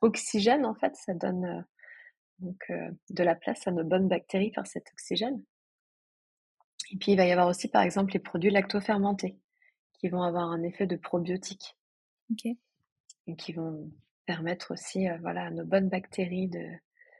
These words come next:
Speaker 1: de se réjouir <laughs> et de prendre
Speaker 2: <laughs>
Speaker 1: plus de place.
Speaker 2: Tu conseilles un, heu, un planning,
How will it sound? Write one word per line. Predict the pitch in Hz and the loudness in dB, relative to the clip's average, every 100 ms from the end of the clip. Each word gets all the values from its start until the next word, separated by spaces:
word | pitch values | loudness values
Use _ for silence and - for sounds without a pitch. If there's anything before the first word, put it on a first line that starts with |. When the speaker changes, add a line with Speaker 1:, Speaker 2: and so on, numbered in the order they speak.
| _ | _
Speaker 1:
de | 185 | -2
se | 175 - | 0 0
réjouir | 180 185 190 202 196 - | 2 2 2 0 0 -2
<laughs> | - | 4
et | - 254 208 | 8 10 10
de | 208 | 8
prendre | - - 196 | 6 4 4
Speaker 2:
<laughs> | |
Speaker 1:
plus | - 208 190 | 4 2 6
de | 220 | 6
place. | 202 190 - - - - - - - - - - - - | 6 2 0 -8 -8 -8 -6 -6 -6 -10 -18 -20 -14 0
Speaker 2:
Tu | 269 | 2
conseilles | 254 247 240 269 254 | 4 4 10 10 10
un, | 220 214 208 208 - _ _ - | 4 2 0 -4 -8 _ _ -2
heu, | 220 208 202 - | 0 0 -2 0
un | 220 | 0
planning, | 220 254 254 320 320 226 | 6 8 8 8 6 2